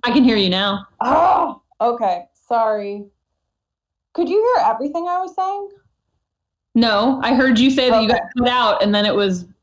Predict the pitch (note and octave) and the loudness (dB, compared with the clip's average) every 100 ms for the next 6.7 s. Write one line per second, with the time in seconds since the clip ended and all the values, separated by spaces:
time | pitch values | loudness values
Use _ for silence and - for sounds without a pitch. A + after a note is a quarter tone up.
0 | _ _ _ _ G3+ G3+ G#3 F#3+ G3 G#3+ | _ _ _ _ -2 2 2 0 0 0
1 | G3+ F3 E3+ F#3+ - _ _ - A3 A3+ | 0 0 -2 -4 -8 _ _ 0 2 2
2 | G3+ F3 F#3+ _ _ _ _ _ _ _ | 0 -2 -6 _ _ _ _ _ _ _
3 | _ _ _ _ _ _ _ - A3+ - | _ _ _ _ _ _ _ -2 2 2
4 | G3+ C4+ C4+ G#3+ F#3+ G3+ A5 - - _ | 4 4 2 2 2 2 0 -6 -16 _
5 | _ _ _ A#3 B3 A#3 G3+ F#3+ - _ | _ _ _ 0 2 4 2 -2 -8 _
6 | - B3 A#3+ A3+ G#3+ G#3+ | -2 0 2 0 -2 -8